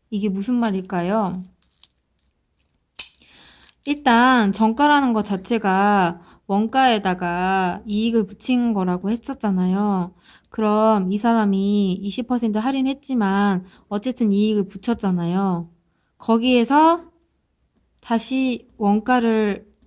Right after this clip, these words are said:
뺀 거예요, 지금 이 시기. 이해 가시나요? 원가를 뺐었을 때 그래야 내가 얻은 이익이 나온 거잖아요. 실제 이익이 나오는 거잖아요.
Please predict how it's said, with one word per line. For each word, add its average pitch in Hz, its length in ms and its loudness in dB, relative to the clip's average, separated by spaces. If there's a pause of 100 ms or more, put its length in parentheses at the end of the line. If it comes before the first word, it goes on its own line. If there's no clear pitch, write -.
(160)
뺀 349 220 0
거예요, 220 360 2
지금 180 220 -2
이 175 100 -4
시기. 170 520 -10 (1120)
이해 208 200 -2
가시나요? 190 540 -4 (600)
원가를 233 560 2
뺐었을 330 500 -2
때 180 220 0
그래야 311 380 4
내가 220 640 6
얻은 214 400 0
이익이 214 280 0
나온 190 260 2
거잖아요. 180 520 -2
실제 339 340 0
이익이 202 400 2
나오는 185 420 0
거잖아요. 180 880 -2